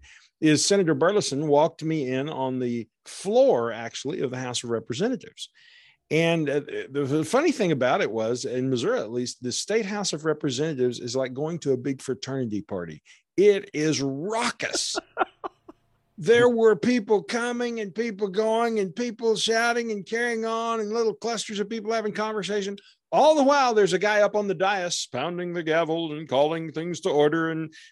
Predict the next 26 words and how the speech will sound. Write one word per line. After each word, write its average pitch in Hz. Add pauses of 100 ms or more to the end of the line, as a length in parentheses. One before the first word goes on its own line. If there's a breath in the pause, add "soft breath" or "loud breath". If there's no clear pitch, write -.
uh, 147
reading 160
bills 165
and 151
doing 170
all 185
the 180
stuff 190
they're 185
doing, 170
calling 170
for 160
votes 160
and 147
so 156
forth. 156 (320 soft breath)
It 285
was 196
just, 185
it 226
was 294
really 403
kind 247
of 349
a 302
riot. 160